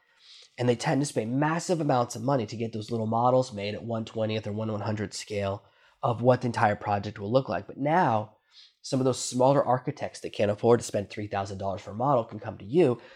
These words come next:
spend less, they upload their s-, their drawing into your printer,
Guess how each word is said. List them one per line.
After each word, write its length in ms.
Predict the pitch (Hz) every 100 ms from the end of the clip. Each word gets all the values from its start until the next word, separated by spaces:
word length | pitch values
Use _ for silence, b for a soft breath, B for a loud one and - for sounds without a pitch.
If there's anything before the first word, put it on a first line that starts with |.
| B
spend 360 | - - 110 107
less, 300 | 156 127 -
they 160 | 98 -
upload 380 | 143 151 151 147
their 80 | 127
s-, 140 | 113 - _
their 360 | - 104 107 - _ -
drawing 480 | 117 117 117 110 104
into 300 | 120 127 117
your 220 | 107 - _ _ _
printer, 420 | 113 110 98 104